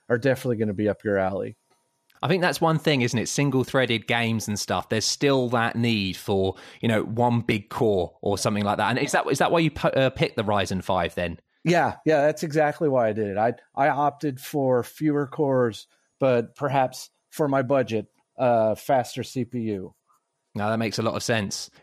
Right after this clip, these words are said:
Speaker 2: Obviously, building a home theater P C is different to building a nas and, like, the, the, you know, the kind of considerations that you need to think of. Would you mind, like, maybe going into kind of the hardware decisions and why you went a certain way with things? Like, graphics obviously is a bigger part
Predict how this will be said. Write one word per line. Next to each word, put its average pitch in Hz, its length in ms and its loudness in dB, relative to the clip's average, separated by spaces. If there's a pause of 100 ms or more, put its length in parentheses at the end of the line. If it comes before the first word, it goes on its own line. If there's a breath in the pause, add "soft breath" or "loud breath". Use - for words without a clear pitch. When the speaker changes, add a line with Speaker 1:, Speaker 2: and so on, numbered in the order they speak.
Speaker 2:
Obviously, 175 420 2
building 143 360 2
a 123 40 0
home 123 200 0
theater 170 320 0
P 117 180 -2
C 101 340 0
is 113 140 0
different - 440 0
to 113 60 -6
building 110 380 2
a 104 60 0
nas 113 420 -2
and, 110 140 -2
like, 107 160 0
the, 107 180 2
the, 104 160 -2 (120)
you 123 100 0
know, 107 100 2
the 104 80 0
kind 127 220 0
of 104 100 -4
considerations 117 760 0
that - 100 -4
you 101 80 -2
need 98 200 -2
to 95 60 -8
think 87 280 -4
of. 73 160 -4 (320 loud breath)
Would 143 100 0
you 165 40 0
mind, 208 140 2
like, 190 140 2
maybe 165 180 2
going 156 280 2
into 165 240 2
kind 117 200 -2
of 107 220 -4
the 120 400 -6
hardware 131 480 0
decisions 107 560 -2
and 107 140 -2
why 120 180 2
you 113 180 0
went 110 300 -2
a 104 80 -6
certain 104 380 0
way 104 180 2
with 98 160 -4
things? 95 320 -4
Like, 104 160 0 (240 loud breath)
graphics 139 460 0
obviously 104 360 0
is 95 80 0
a 101 40 0
bigger 101 240 -2
part 98 400 0